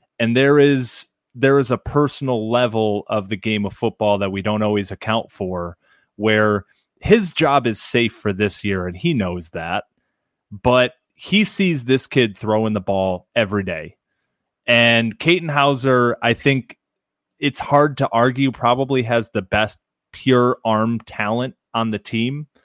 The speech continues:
And that's probably pushing Peyton Thorne every day to say, like, "Man, this time next year when this kid gets the playbook really down, it, he, he, he can make throws that I can't,"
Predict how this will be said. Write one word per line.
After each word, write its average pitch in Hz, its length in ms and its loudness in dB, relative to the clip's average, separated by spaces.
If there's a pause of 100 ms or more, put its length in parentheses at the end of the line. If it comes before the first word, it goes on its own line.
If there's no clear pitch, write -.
(720)
And 131 520 2 (380)
that's 131 440 0
probably 143 640 0
pushing 147 520 0
Peyton 117 340 -4
Thorne 107 320 -2
every 104 320 -2
day 92 440 -6 (140)
to 120 120 -4
say, 110 300 0
like, 104 340 -2 (480)
"Man, 104 280 0
this 120 180 -4
time 123 300 -4
next - 340 -6
year 131 140 2
when 98 200 -2
this 110 240 -4
kid 127 320 -4
gets 117 180 -2
the - 120 -6
playbook 113 520 -2 (120)
really 110 340 0
down, 117 580 -2 (760)
it, 127 160 -12 (200)
he, - 440 -20 (200)
he, 131 500 0
he 131 220 2
can 143 180 0
make 135 220 0
throws 123 380 2
that 98 160 -2
I 98 120 -2
can't," 92 400 -6